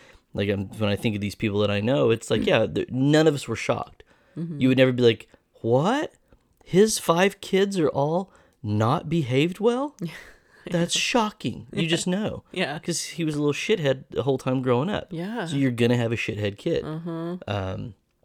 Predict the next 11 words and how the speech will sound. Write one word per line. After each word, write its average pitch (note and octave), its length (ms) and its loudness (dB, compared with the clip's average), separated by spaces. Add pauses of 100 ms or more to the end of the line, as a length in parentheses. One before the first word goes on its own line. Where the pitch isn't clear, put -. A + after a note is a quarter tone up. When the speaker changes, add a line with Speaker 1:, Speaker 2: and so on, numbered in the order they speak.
(460)
Speaker 1:
a-, E3 200 6
and D3 120 4
so - 80 4
you C#3+ 140 4
see E3 180 -2
this. A2+ 220 -4
And, C#3 440 4
and, B2+ 220 4
and G#2 100 -2
the B2 80 2
parents, E3 640 0